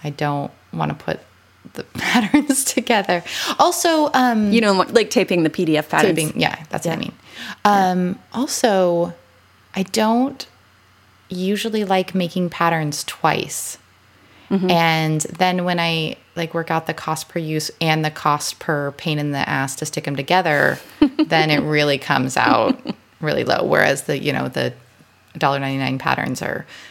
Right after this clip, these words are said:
Speaker 1: easier for that. But what the problem is, is that I should be muslining all those things. And every single time I make a pattern, because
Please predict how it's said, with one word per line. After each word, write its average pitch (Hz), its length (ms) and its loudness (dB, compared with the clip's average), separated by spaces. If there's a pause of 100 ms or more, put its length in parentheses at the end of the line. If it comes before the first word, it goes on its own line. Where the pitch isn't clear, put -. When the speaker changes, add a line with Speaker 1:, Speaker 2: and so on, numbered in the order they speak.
Speaker 1:
easier 175 360 -2
for - 120 -6
that. 220 280 -2 (260)
But 214 480 4 (320)
what 196 220 -2 (120)
the 180 120 0
problem 240 440 0
is, 156 380 -2
is 170 160 -6
that 160 300 -2 (360)
I 170 120 2
should - 320 0
be 180 100 0
muslining 160 840 -2 (520)
all 170 320 4
those 147 320 -2
things. 160 300 -2
And 190 200 -2
every 208 300 0
single 185 260 -4
time 170 280 -4
I 160 80 -2
make 156 180 -4
a 156 60 -4
pattern, 156 460 -2
because - 840 -4